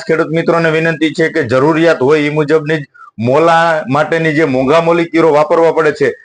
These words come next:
સસ્તી દવામાં પ્રાઇડ છે કે એક્ટારા છે કે રોગર છે કે આવી પ્રકારની દવામાં રિઝલ્ટ મળતા નથી.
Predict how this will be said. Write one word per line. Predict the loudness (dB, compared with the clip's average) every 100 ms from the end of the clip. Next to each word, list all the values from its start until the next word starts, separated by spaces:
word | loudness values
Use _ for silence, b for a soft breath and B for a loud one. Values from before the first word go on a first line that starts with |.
| b b _ _ -4
સસ્તી | -4 0 0
દવામાં | 4 4 2 0
પ્રાઇડ | 2 2 2 0
છે | 0 0
કે | 0
એક્ટારા | -2 -2 0 0
છે | 0 -2
કે | 0 0
રોગર | 2 2 0 0
છે | 0
કે | 2
આવી | 0 0
પ્રકારની | -2 0 0 0
દવામાં | 2 2 0
રિઝલ્ટ | 0 0 0 0
મળતા | -2 0 0
નથી. | 0 0 -2 -4